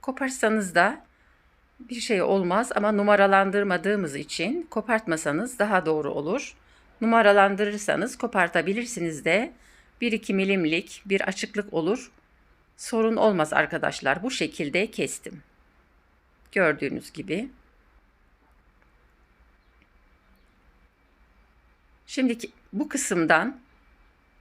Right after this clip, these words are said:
kolumun alt kısmında yerleştirdiğim bölgeye yukarı doğru dokuz santime işaret aldım ve kolumun tepesinin üst kısmını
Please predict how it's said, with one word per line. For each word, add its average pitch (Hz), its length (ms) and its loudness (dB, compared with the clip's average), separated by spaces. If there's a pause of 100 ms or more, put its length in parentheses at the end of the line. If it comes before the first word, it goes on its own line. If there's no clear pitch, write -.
(200)
kolumun 220 340 2
alt 240 260 2
kısmında 175 340 -2
yerleştirdiğim 180 640 2
bölgeye 165 300 2
yukarı 208 380 0
doğru 165 240 0
dokuz 214 220 0
santime 185 640 0 (640)
işaret 180 500 2
aldım 185 540 2
ve 202 140 -4
kolumun 180 440 -2
tepesinin 165 540 -4
üst - 240 -8
kısmını 185 640 -4